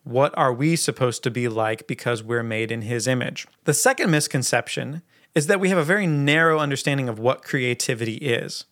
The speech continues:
Like I said, we tend to think of it in the arts and entertainment, right? Okay, that's creativity.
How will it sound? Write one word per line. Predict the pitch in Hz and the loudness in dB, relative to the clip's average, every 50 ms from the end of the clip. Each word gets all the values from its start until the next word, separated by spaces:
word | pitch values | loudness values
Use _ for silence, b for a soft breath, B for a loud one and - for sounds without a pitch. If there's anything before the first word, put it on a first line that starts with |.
| _ _ _ | _ _ _
Like | - - 135 - | 0 0 2 4
I | 143 131 | 4 2
said, | 120 - - 143 120 117 113 | 2 2 2 2 2 2 -2
we | 120 127 131 127 | -4 -4 -4 -4
tend | - - _ - 151 151 151 143 | -6 -10 _ 0 2 2 2 0
to | - | 0
think | - 151 143 139 | 0 0 0 2
of | 143 123 131 | 0 0 2
it | 131 131 - B B B B B | 0 0 0 B B B B B
in | - 147 139 | -2 0 0
the | 131 135 - | 0 0 2
arts | 165 147 139 139 135 - - | 4 4 4 4 2 -2 -2
and | 139 131 | -2 0
entertainment, | 127 127 123 - - 131 123 117 113 - - | 0 0 0 0 0 -2 -2 -2 -4 -4 0
right? | 143 139 143 - | 0 0 0 0
Okay, | - - | 0 -2
that's | 131 123 131 131 127 - - - | 0 4 4 2 2 2 -2 -6
creativity. | - - 131 120 120 117 113 - - 123 107 117 110 117 113 110 | -4 -2 -2 0 0 -2 0 0 0 0 0 0 -2 -2 -4 -4